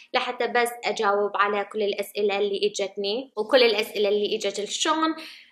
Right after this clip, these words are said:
راح أسوي هذاك الفيديو ويا شون الأسبوع الجاي، وراح ننزل عن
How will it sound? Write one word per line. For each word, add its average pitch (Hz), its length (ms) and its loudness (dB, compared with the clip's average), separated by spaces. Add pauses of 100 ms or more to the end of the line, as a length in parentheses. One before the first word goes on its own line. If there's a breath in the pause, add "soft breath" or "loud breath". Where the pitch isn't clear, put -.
راح 220 320 2
أسوي 208 460 0
هذاك 208 360 -4
الفيديو 208 520 -2
ويا 202 180 0
شون 196 260 -4
الأسبوع 196 580 -4
الجاي، 190 480 -2
وراح 196 200 -2
ننزل 190 300 -4
عن - 160 -4